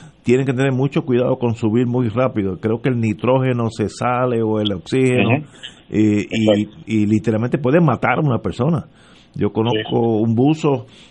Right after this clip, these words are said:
Speaker 1: que un día tuvo un problema y se quedó sin oxígeno por defecto del, del tubo, y se quedó no paralítico, pero que tenía dificultad para caminar para el resto de su vida. Eso, ¿sabe?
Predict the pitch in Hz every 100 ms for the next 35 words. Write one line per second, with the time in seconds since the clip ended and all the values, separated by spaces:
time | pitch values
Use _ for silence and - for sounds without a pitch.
0 | _ 104 104 110 127 127 135 131 123 123
1 | 123 143 127 113 107 113 101 95 110 -
2 | 131 117 - 143 135 123 113 101 95 87
3 | 80 78 80 80 95 92 87 101 - 139
4 | - 151 135 120 104 67 69 90 90 -
5 | 160 139 123 - - - - - - _
6 | 123 117 113 110 104 95 - 113 - 95
7 | 98 123 165 165 131 117 127 175 190 196
8 | 190 175 160 175 151 143 113 131 - _
9 | - 110 107 107 107 90 98 107 131 143
10 | 139 - 110 - 117 - 131 113 104 95
11 | 92 104 - 170 127 95 113 156 - 95
12 | 139 151 92 - - - - - 98 160
13 | 143 - 135